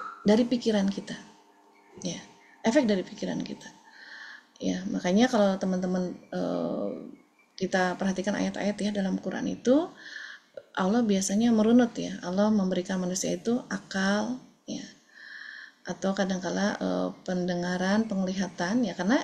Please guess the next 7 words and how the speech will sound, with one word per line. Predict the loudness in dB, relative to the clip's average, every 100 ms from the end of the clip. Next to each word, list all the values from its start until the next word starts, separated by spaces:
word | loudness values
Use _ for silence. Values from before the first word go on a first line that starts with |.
| 0
itu | -2
sebetulnya | 0 0 2 0
pendengaran, | 2 0 2 2 0
penglihatan | 2 0 2 0
itu | 0
adalah, | 0 0 0 0 0 -4 -18 -18 -20 -4
eh, | 2 4 4 4 4 4 4 4 2